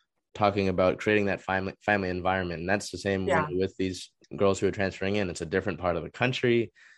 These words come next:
Speaker 1: It's a different,
Speaker 2: Right.
Speaker 1: you know, college. It's a different team. Uh, so, I mean, obviously, if they've, they're already here, um,
Speaker 2: Yes.
Speaker 1: what has that been like with them? And sort of,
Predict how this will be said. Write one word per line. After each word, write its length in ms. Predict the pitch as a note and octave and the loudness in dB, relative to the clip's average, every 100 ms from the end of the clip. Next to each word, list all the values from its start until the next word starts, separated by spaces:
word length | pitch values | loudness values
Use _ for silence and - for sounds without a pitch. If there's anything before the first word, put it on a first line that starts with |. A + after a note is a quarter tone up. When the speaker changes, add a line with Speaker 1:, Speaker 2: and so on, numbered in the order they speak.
| _ | _
Speaker 1:
It's 80 | - | -12
a 40 | F2 | -2
different, 280 | F#2 E2 | 2 4
Speaker 2:
Right. 200 | D3+ D2 D2 | 4 2 -2
Speaker 1:
you 80 | |
know, 100 | E2 | -8
college. 640 | D#2+ - A#2 A#2 A2 G#2+ - | -6 2 4 6 4 2 -8
It's 140 | - | -6
a 40 | F2+ | -2
different 360 | F#2+ F2 E2+ - | -2 -2 -8 -4
team. 420 | A#2 A2+ G#2+ G2 - - - _ - | 0 0 -2 -8 -18 -20 -20 _ -4
Uh, 260 | F#2+ F#2+ G2+ | -2 -2 -2
so, 440 | - G#2 G2+ - - - _ _ _ - | 2 4 2 -2 -12 -20 _ _ _ -8
I 60 | |
mean, 160 | G2 F#2+ | -4 -4
obviously, 500 | - G#2+ G2 F#2+ F2+ | 2 4 4 0 -2
if 160 | G2 - | -2 0
they've, 280 | F#2 F#2 - _ - | -2 -2 -12 _ -16
they're 140 | - F#2 | -2 0
already 180 | F#2 F#2+ | 2 0
here, 380 | G2 E2+ G2 B2 _ _ | -4 -6 -8 -14 _ _
um, 480 | F#2 F2 E2 D#2+ D#2+ | 0 0 -2 -4 -2
Speaker 2:
Yes. 380 | E3+ - - - | -2 -2 -6 -4
Speaker 1:
what 180 | G2 A#2 | 4 4
has 160 | G2 | 6
that 280 | G2+ G2+ - | 4 4 2
been 200 | G#2 F#2+ | 0 2
like 240 | F#2 F2+ F2 | 0 -4 -4
with 160 | E2+ | -6
them? 420 | E2+ F2+ F2 E2 - | -2 -2 -2 -4 -6
And 360 | E2+ E2+ D#2+ | -6 -6 -8
sort 220 | - F#2 | 0 2
of, 220 | F2+ E2+ | 2 -2